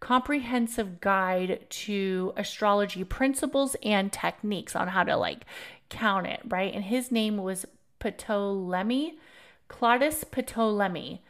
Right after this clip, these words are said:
Claudius Ptolemy, a Greek astrologer. You can look him up. And then we have Abu Mashar, who was an astrologer in the ninth century, also known as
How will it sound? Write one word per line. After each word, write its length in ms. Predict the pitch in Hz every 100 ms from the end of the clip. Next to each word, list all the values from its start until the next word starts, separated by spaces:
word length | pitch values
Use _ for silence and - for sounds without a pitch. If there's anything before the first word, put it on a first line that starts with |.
| - - - _ _ _ -
Claudius 960 | - 214 202 208 240 220 190 226 - -
Ptolemy, 1000 | - 202 - 190 175 175 190 202 220 262 -
a 100 | 196
Greek 600 | 170 - 214 233 - -
astrologer. 880 | 226 - - 190 190 170 - - - - - - -
You 120 | 190
can 220 | - 180
look 220 | 175 180 -
him 220 | 214 185
up. 260 | - 226 269 240
And 140 | 220
then 140 | 202
we 100 | 196
have 360 | 196 202 190 185 -
Abu 600 | 202 208 196 254 311 320
Mashar, 840 | 220 202 185 - - 220 233 302 370 - - - - _
who 160 | 185 233
was 300 | 220 220 208
an 160 | - 214
astrologer 680 | 185 - 208 208 208 220
in 200 | - 208
the 100 | 196
ninth 400 | 190 185 196 -
century, 840 | - - 247 254 - 277 285 294 302 - - - -
also 400 | 311 349 349 359
known 580 | 320 262 240 240 247 240
as 460 | - 202 202 208 196